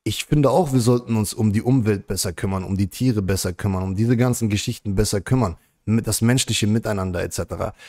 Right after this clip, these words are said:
Aber die nehmen halt diese Themen, um da dann ihre Agenda durchzudrücken,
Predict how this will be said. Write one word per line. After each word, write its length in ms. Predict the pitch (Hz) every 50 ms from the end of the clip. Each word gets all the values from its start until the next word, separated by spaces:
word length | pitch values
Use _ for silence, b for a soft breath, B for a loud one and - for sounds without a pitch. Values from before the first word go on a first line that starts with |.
| B B B
Aber 140 | 90 92 101
die 120 | 104 110
nehmen 380 | 113 113 117 127 151 170 170 147
halt 200 | 127 117 113 104
diese 220 | 104 98 101 104
Themen, 460 | 87 - 107 104 107 113 127 131 127 b b b b b b b _
um 340 | - 131 139 147 147 143 156 _ _ _ _ _ _ _ _
da 340 | 120 110 98 110 113 131 139
dann 200 | 131 131 131 120
ihre 240 | 131 120 113 120 104
Agenda 420 | 107 95 117 151 175 151 120 98
durchzudrücken, 800 | 90 90 95 95 82 - - - 92 82 85 92 - - 82